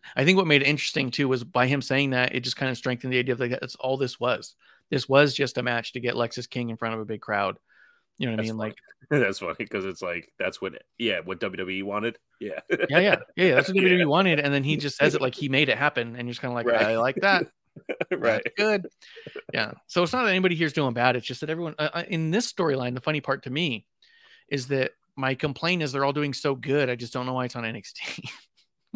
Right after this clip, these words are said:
Speaker 2: Yeah. <laughs>
Speaker 1: You're too good for this. What's going on?
Speaker 2: Yeah.
Speaker 1: Uh,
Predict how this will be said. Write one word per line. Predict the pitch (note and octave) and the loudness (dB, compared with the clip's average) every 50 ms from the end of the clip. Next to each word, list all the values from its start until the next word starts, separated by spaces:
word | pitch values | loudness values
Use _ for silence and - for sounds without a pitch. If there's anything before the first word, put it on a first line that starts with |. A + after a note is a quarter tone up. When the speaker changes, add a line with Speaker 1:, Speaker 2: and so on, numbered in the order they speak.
| - - - - - - B3 - - - F3+ | -10 -8 -10 -12 -12 -12 -14 -12 -8 -2 0
Speaker 2:
Yeah. | C3+ G#2 F#2+ G2 - - | 0 0 0 -2 -2 -2
<laughs> | F#3+ - - C#3 - D#3 - - - - F#3 - - | 0 0 0 -2 -2 -4 -6 -6 -6 -6 -6 -4 -4
Speaker 1:
You're | F4+ - | -4 -2
too | - G#3+ G3+ | 0 0 2
good | F3 F#3 F#3 G3 - | 4 4 4 4 4
for | - F#3+ E3+ | 0 -2 -2
this. | D3 B2+ A2+ - - - | 0 -2 -4 -6 -10 -12
What's | E3+ D#3+ E3 | -12 -6 -2
going | F#3 F3+ F3+ F3 E3+ | 2 6 6 6 6
on? | E3 D#3+ D#3 D3 E3+ - _ _ _ _ - - - - - - - - _ _ _ _ - | 6 4 2 -2 -6 -10 _ _ _ _ -20 -20 -20 -20 -20 -20 -20 -20 _ _ _ _ -20
Speaker 2:
Yeah. | - - - - - _ _ _ _ _ - - _ _ _ _ | -20 -20 -20 -20 -20 _ _ _ _ _ -20 -20 _ _ _ _
Speaker 1:
Uh, | - A2+ A2+ B2 A#2+ - | -10 -8 -6 -6 -8 -10